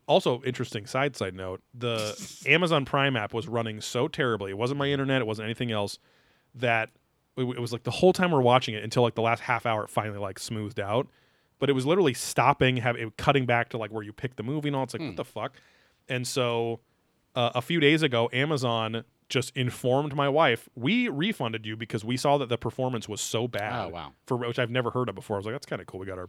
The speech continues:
Speaker 1: four bucks back,
Speaker 2: Right.
Speaker 1: or three bucks back." We watched Police Academy two, which I realized I'd only seen parts of, and I think the only parts I'd ever seen were Tackleberry getting married, which is the end,
Speaker 2: Yeah, that's
Speaker 1: or,
Speaker 2: it.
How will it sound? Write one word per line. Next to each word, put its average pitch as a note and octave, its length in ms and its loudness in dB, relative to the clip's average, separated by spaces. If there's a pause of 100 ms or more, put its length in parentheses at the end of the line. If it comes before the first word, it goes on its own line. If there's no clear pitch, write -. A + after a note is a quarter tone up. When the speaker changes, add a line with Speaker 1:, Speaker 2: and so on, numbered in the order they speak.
Speaker 1:
four G2 160 -6
bucks F#2+ 200 -12
back, F#2+ 160 -8
Speaker 2:
Right. C#2 80 -10
Speaker 1:
or - 40 -14
three - 120 -14
bucks F#2 200 -14
back." G2+ 160 -8 (480)
We C3+ 80 0
watched D#3+ 200 2
Police G3 240 -2
Academy F3 380 0
two, F#3+ 540 4 (520)
which C3+ 180 0
I C#3 40 6
realized C#3+ 420 2
I'd B2+ 80 4
only C3+ 320 0
seen B2+ 460 -4 (160)
parts D#3 380 0
of, G#2+ 200 -2
and A2+ 100 -6
I A2+ 40 -4
think C#3 200 -6
the C3+ 100 -12
only B2 180 -4
parts B2 260 -2
I'd G#2+ 120 -4
ever A2+ 260 -6
seen A#2+ 400 -4
were G#2 400 -2 (540)
Tackleberry C3+ 640 4
getting A#2+ 260 0
married, A#2 280 0
which A2+ 160 -6
is A2 100 -6
the G#2+ 180 -12
end, A2 420 -8 (460)
Speaker 2:
Yeah, C3+ 200 4
that's C3+ 60 8 (200)
Speaker 1:
or, A#2 80 4
Speaker 2:
it. A#2 80 -2